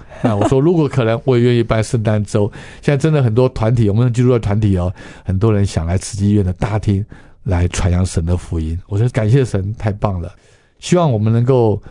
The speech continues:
不断地在那边歌唱，唱诗歌。那同样的，我们就在里面成立一个社团，因为我们觉得在慈济医院要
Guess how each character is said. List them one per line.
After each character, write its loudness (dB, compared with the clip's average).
不 4
断 2
地 0
在 0
那 0
边 0
歌 0
唱， -2
唱 -2
诗 0
歌。 0
那 2
同 2
样 2
的， 2
我 2
们 0
就 2
在 0
里 -2
面 0
成 -2
立 2
一 2
个 2
社 0
团， -6
因 2
为 4
我 2
们 0
觉 0
得 2
在 2
慈 -4
济 2
医 6
院 2
要 2